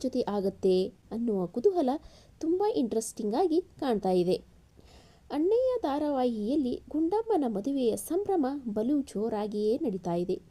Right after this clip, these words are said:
ಆದರೆ ಇವತ್ತಿಗೂ ಜನರಿಗೆ ಗುಂಡಮ್ಮನ ಮದುವೆ ಯಾರ ಜೊತೆ ನಡೆಯುತ್ತೆ ಅನ್ನೋ ಕುತೂಹಲ ಕೂಡ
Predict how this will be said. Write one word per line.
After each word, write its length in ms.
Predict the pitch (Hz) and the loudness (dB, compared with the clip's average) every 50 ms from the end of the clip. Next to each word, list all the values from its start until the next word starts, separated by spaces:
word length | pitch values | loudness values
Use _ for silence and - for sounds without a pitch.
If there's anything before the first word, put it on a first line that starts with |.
| - - - - - - - - - - - | -20 -20 -20 -20 -20 -20 -20 -20 -20 -14 -8
ಆದರೆ 400 | 196 208 233 320 330 262 226 220 | -6 -4 -2 -2 0 0 2 0
ಇವತ್ತಿಗೂ 720 | - - - 277 339 403 403 - 415 403 359 269 254 262 - 208 | 0 0 -2 -2 -2 -2 2 6 6 8 8 6 2 0 -2 -4
ಜನರಿಗೆ 580 | - 240 233 269 330 330 285 262 240 233 - - | -4 -2 0 0 0 0 0 2 0 0 0 0
ಗುಂಡಮ್ಮನ 500 | 233 247 262 269 349 392 403 403 381 311 262 | 0 0 2 2 2 0 2 2 0 2 2
ಮದುವೆ 440 | 226 196 - 294 294 - 233 294 - - - - - - - - - | 0 0 0 0 0 0 0 -2 -2 -8 -16 -20 -20 -20 -12 -4 0
ಯಾರ 300 | 226 240 285 370 480 494 415 - | 0 0 0 0 0 0 0 0
ಜೊತೆ 200 | 302 - 311 285 | 0 0 0 0
ನಡೆಯುತ್ತೆ 560 | 285 226 208 214 220 214 202 208 - 202 190 | 0 2 2 2 4 2 2 4 2 2 2
ಅನ್ನೋ 380 | - - 294 403 370 311 285 302 | 2 2 2 2 2 2 2 -2
ಕುತೂಹಲ 460 | - - - - 440 370 294 247 233 208 | -4 -6 0 2 2 4 4 2 0 0
ಕೂಡ 240 | 208 - 359 359 | 0 2 2 2